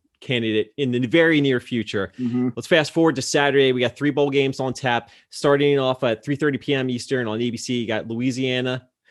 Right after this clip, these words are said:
Speaker 1: uh, I'm sorry, those are the Louisiana Raging Cajuns. We talked about Louisiana earlier, right? <laughs> So,
Speaker 2: Mm-hmm.
Speaker 1: uh, now we got them going up against U T S A. Actually, we don't know if U T S A is going to be able to play this game or not. I, I,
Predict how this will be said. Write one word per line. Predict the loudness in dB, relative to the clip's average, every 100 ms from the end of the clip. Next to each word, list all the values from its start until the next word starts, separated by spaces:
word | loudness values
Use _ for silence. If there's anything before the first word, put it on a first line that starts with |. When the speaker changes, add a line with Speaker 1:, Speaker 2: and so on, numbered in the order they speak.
| -16
Speaker 1:
uh, | -4 -2 -2 -6 _ _ _ _
I'm | -10
sorry, | -4 0
those | 2 2
are | 2
the | -2
Louisiana | -2 -4 -4 -6 -4
Raging | -6 -6 -6
Cajuns. | -6 -6
We | -8
talked | -6 -4
about | -2 -4
Louisiana | -4 -6 -6 -6 -6
earlier, | -4 -4 -2
right? | -4 -6 -8
<laughs> | -12 -8
So, | -4 2 4
Speaker 2:
Mm-hmm. | 2 -2 -6 -8 0
Speaker 1:
uh, | 2 4
now | 6 6 6
we |
got | 4 4
them | 2 -2 0
going | 2 2
up | 0
against | -2 -4 -4
U | -4
T | 2
S | 2 2
A. | -2 -2 -16 _ _
Actually, | -2 2 4 2 0 _ -4
we | -2
don't | 0
know | 2 2 2
if | 2 -2
U | -8
T | -6 -4
S | -4 -2
A | -2
is | -2 -6 -10
going | -6 -4
to | -4
be | -4 -4
able | -4
to |
play | -6 -4 -6
this |
game | -4 -6
or | -4
not. | -4 -4 -2
I, | -2
I, | -4